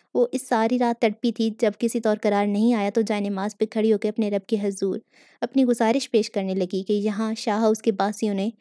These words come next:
तो उससे राय लेना भी गवारा नहीं किया था। फिर क्या कहती वो इनसे, झगड़ती कैसे कि आज तक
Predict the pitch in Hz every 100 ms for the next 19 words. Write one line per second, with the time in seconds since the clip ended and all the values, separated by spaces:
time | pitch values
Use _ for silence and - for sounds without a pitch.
0 | - - 240 - 226 202 226 220 233 247
1 | 233 220 220 226 226 226 196 196 196 -
2 | 262 262 277 277 247 233 214 214 214 202
3 | 202 220 226 214 208 240 220 214 233 226
4 | 208 214 226